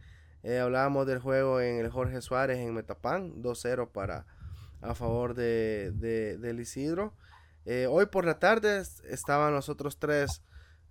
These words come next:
partidos. Águila se impuso uno por cero al Municipal Limeño, que luchó, luchó, luchó, pero no logró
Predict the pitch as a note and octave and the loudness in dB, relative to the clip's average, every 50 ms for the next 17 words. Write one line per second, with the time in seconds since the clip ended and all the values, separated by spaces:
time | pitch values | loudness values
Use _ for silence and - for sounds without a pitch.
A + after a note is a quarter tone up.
0 | - - - C#3 C3 B2+ - D3+ D#3+ F#3+ G#3+ A3 G#3+ G#3+ G#3+ G#3+ - - - - | -10 -2 0 0 0 0 0 2 4 6 6 6 4 2 0 0 -4 -6 -8 -10
1 | - - - - - - C3+ D3+ E3 E3 D#3+ D3+ C#3+ C3 B2+ B2+ B2 B2+ - - | -16 -20 -20 -10 -4 0 2 4 4 4 4 4 4 4 4 2 2 -2 -6 -12
2 | - - - - - - - - C#3 C3 B2+ B2 - - C3+ C#3+ C#3+ - - C#3+ | -12 -12 -12 -12 -14 -14 -8 -4 -2 -2 -2 -4 -4 -4 -4 -4 -4 -4 -2 0
3 | C3+ C3 C3 B2+ B2+ B2 A#2+ A2 A2 - - - - - - - - D3 D3+ D3+ | 2 4 4 4 4 4 2 0 -2 -8 -16 -20 -20 -20 -10 -6 -2 0 0 0
4 | D3 - C#3+ C3+ - - D3+ D3 D3 C#3+ C#3 C#3 C#3 C3+ C3 - B2 - - C3 | 0 -2 -4 -4 -2 0 0 0 0 0 -2 -2 -4 -4 -6 -8 -6 -4 -2 -2
5 | C#3+ D3 C#3+ C3 C3+ C#3+ D#3+ E3 D#3 D#3 - C3 B2 A#2 A2+ A2+ - D3 D3 D#3 | -2 -2 -2 -2 0 0 0 0 -2 -2 -2 -2 -2 -2 -4 -2 0 0 0 0
6 | D3 C3+ - - C#3 C#3 C#3+ C#3+ C#3 - - D#3 F#3 - - - - - - - | 0 -2 -2 -2 -2 -2 -2 -2 -4 0 0 0 0 0 -4 -14 -20 -20 -20 -18
7 | - - - - - C#3+ C#3 C3+ C3 C3+ C3+ C#3 C#3 C#3 C3+ C3 C3 C3 C3+ C3+ | -18 -20 -18 -8 -4 -2 -2 0 0 0 2 2 2 2 2 0 0 2 2 4
8 | C3+ C3+ C3+ C3 B2+ A#2+ - | 6 6 6 6 4 2 0